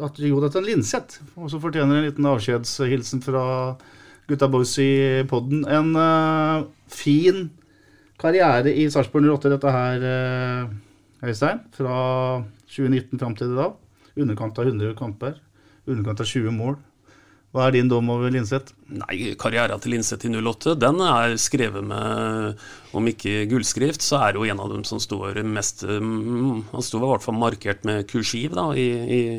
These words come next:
Speaker 2: i fotball, i Sarpsborg-historien. Eh, for det er klart han har, eh, han har vært et, eh, han var en god signering, og, og en litt sånn late bloomer da, vet du. Han, eh, han fikk aldri sjansen i Odd, eh, som man sier, eh, selv om han var der til han var, eh, treogtjue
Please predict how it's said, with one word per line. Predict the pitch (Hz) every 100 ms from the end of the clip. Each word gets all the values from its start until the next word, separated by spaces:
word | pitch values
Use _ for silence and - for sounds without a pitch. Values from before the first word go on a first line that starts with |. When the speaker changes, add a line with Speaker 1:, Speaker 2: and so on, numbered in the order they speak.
| 117 117
Speaker 2:
i | 107
fotball, | 107 101 104 101
i | 107 104 101
Sarpsborg-historien. | - 104 - 98 98 101 98 101 107 107 170 165 - - - - - -
Eh, | 113
for | 120 120
det |
er | 117
klart | 110 104
han | 110 143
har, | 143 117 113
eh, | 110 110 107 104 - - - _
han | 104 104
har | 143
vært | 107 -
et, | 104 -
eh, | 104 104 104 101 101 90 - -
han | -
var | 165 117
en | 127
god | 113 98
signering, | - 120 110 101 135 110 - -
og, | 120 117 117 120 117 113 -
og | 127 175
en | 202 143
litt | 160 -
sånn | 180 160
late | 131 147
bloomer | 123 110 104 147
da, | 214
vet | 202
du. | 196
Han, | 175 160 156
eh, | 156 151 - - -
han | 170
fikk | 147 139
aldri | 160 120
sjansen | 117 151 110 - 127
i |
Odd, | 113 123 143
eh, | 139 143 139 139
som | 127 135
man | 123
sier, | 139 131 143 151
eh, | 147 143 139 135 131
selv | 123 131 117
om | 127
han |
var | 120 101 104
der | 107
til | 127
han | 110
var, | 117
eh, | 117
treogtjue | 110 104 95 98